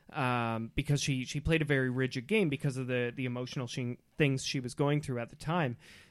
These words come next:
Um, w-, the only sort of worry that gives me is, like, a, a little bit of a Tony two point oh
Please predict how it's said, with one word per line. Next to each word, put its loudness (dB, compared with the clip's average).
Um, 2
w-, -18
the 2
only 4
sort 2
of -2
worry 4
that 0
gives 0
me 0
is, 0
like, -4
a, -4
a -2
little 2
bit 2
of -4
a -2
Tony -2
two -2
point 0
oh 0